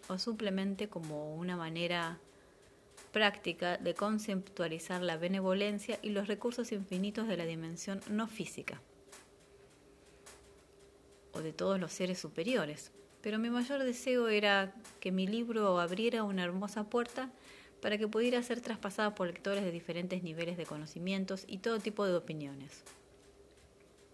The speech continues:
Así fue como en la primavera del dos mil dos me puse manos a la obra y presencié cómo mis ideas comenzaban a tomar forma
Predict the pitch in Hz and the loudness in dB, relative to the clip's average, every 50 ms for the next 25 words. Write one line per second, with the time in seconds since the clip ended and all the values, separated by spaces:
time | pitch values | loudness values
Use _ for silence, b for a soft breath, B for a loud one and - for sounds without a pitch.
0 | - - - B B B B B B B B B B B B - 240 240 269 247 | -20 -20 -20 B B B B B B B B B B B B -2 0 2 0 0
1 | - 262 - 240 220 202 185 185 180 185 185 175 180 175 185 202 214 214 214 202 | 0 0 2 4 4 6 6 4 4 2 0 0 2 2 4 4 4 6 4 4
2 | 185 170 165 165 170 185 190 190 185 190 208 226 247 240 - 202 185 180 - 196 | 4 2 0 -2 0 0 0 2 2 2 2 0 0 -2 -2 -2 -2 -2 -2 -4
3 | 190 - 202 190 196 208 208 208 - 185 170 165 170 175 180 185 190 214 240 285 | -2 -2 0 0 2 2 0 0 0 -2 0 0 2 2 0 0 0 -2 -2 -4
4 | - B B B B B B B B B B B B 240 220 - 220 208 220 240 | -6 B B B B B B B B B B B B 0 2 4 4 4 4 2
5 | 233 240 240 - 294 285 277 - 233 214 190 190 208 208 208 202 226 220 220 - | 2 0 0 2 2 2 2 2 0 2 2 2 2 2 2 2 2 2 2 0
6 | 185 180 175 175 180 - 202 202 202 185 175 170 170 175 175 180 185 - - 185 | 0 0 0 0 0 2 2 2 2 2 0 -2 -2 -2 0 -2 -2 -2 0 2
7 | 190 190 185 190 196 214 247 247 | 2 2 4 2 2 0 -2 -4